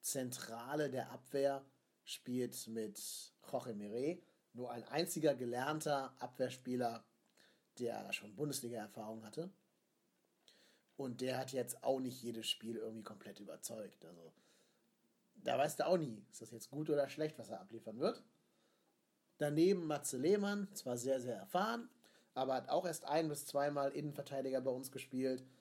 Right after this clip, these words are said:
auch in so Notsituationen, wo er aushelfen musste.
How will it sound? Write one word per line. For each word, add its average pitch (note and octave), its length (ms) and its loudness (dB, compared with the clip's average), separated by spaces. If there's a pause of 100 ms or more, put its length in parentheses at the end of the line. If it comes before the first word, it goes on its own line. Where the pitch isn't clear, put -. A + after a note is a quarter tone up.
(160)
auch C3+ 180 4
in B2+ 80 -2
so B2 100 -2
Notsituationen, C3 920 0
wo A#2+ 60 2
er A2+ 140 0
aushelfen B2 480 -2
musste. A#2+ 500 0